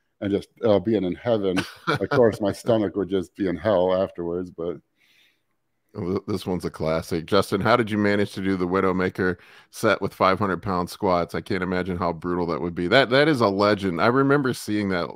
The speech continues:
Speaker 2: many, was, shit, that was, like, twenty years ago, wasn't it?
Speaker 1: Yeah, I know. Yeah, yeah. I wish I was, uh, 'cause we didn't, I wish I got more videos of th-, those things.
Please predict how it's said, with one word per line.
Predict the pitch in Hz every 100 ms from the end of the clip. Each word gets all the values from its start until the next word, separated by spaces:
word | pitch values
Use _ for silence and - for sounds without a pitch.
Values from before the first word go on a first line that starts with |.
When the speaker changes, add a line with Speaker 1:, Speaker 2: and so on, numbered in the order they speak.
| -
Speaker 2:
many, | 98 120 107 95
was, | 90 104 104 -
shit, | - - 131
that | 127
was, | 143
like, | 117 90
twenty | 104 101
years | 82 120 120
ago, | 80 69
wasn't | 82 90 95
it? |
Speaker 1:
Yeah, | 104
I | 95 98
know. | 104 107 101 98
Yeah, | 101 95 95 -
yeah. | 113
I | 107
wish | 139 160 160
I | 123 117
was, | 110 110 104 107
uh, | 98 95 101 -
'cause | - 101 -
we | 110
didn't, | 120 127 104
I |
wish | 120 123 107
I |
got | 104
more | 101 95
videos | 87 101 104 92 90
of | 90 -
th-, | -
those | 95 98
things. | -